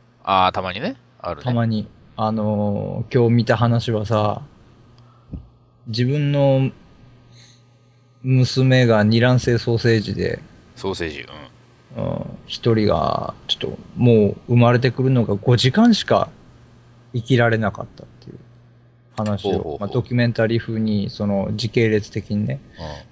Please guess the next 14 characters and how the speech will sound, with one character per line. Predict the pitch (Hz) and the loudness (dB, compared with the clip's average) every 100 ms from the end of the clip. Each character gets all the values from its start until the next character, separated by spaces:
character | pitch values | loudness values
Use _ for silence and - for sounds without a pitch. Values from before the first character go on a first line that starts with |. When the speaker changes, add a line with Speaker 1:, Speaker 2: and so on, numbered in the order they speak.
| - | -10
Speaker 2:
書 | 113 | -2
か | 110 | 0
れ | 95 | 0
て | - - - - - - - - - - - - - - - _ - | -2 -6 -6 -10 -20 -16 -14 -12 -12 -12 -14 -16 -18 -20 -20 _ -2
た | 123 | 0
ん | 107 | 0
で | 98 | -2
す | - - | -10 -14
よ。 | 87 - - - - - - _ _ - | -12 -14 -16 -20 -20 -20 -20 _ _ -16
そ | - 131 | -6 -2
れ | 131 | 2
見 | 135 | 4
る | 131 120 | 4 2
と、 | 127 | 2